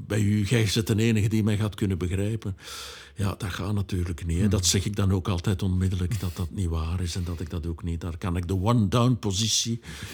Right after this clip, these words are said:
Speaker 1: heel fors beoefenen. En dus mo-, moet ik mensen dan soms ook een beetje ontgoochelen, dat ik ook niet wonderen kan doen en zo.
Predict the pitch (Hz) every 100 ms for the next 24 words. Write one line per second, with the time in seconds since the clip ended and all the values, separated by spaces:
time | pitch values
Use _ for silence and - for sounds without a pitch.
0 | - 117 117 - 131 127 - - - -
1 | 117 113 - 131 127 - - - - -
2 | - - - - 107 104 90 92 - -
3 | 92 85 95 92 92 95 90 95 87 92
4 | 90 92 92 90 101 87 85 95 80 101
5 | 95 - 90 117 120 120 110 98 92 82
6 | 107 - 107 110 104 104 87 101 107 101
7 | 98 98 101 104 107 107 101 101 107